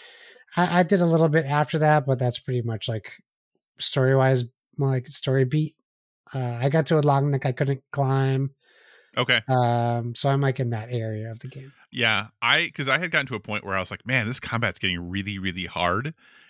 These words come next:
Speaker 2: And then I did the quest to unlock the Maw of the Arena, and I haven't done the arena yet, but it opens up your ability to trade there, to get, like, weapons there
Speaker 1: Oh.
Speaker 2: through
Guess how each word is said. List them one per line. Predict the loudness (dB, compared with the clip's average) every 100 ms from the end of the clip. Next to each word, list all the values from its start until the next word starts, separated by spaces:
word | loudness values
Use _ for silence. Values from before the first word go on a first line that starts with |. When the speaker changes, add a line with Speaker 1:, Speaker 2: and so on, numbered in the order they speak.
| _
Speaker 2:
And | -2 2
then | 2 2 0
I | -2
did | -2 -4 0 2 2 -2 -2
the | 0 2 0 -2
quest | -6 -2 -2 -2 -8
to | -14 -10
unlock | -10 -10 -4 0 0 -4
the | -8
Maw | -6 -4 -4
of | -4
the | -6
Arena, | -6 -6 -4 -6 -8 _ _ _ -6
and | -2
I |
haven't | 0 0 -2 -4
done | -4 -2
the | -4
arena | -2 -2 -2
yet, | -2 -6 -6 -2
but | -2 0
it | -6 -6
opens | -6 -6 -4 -2
up | -2 -4 _
your | -6
ability | -4 -2 -2 -2
to | -8
trade | -8 -8 -4 -2 0 -2 -4 -8 -6
there, | -4 -2
to | 0 -2 -2
get, | -4 -4 -2
like, | -6 -6
weapons | -8 -6 -4 -6 -4
there | -2 0 -2 -6 _ _
Speaker 1:
Oh. | 0 2 2 2
Speaker 2:
through | 0 -2 -4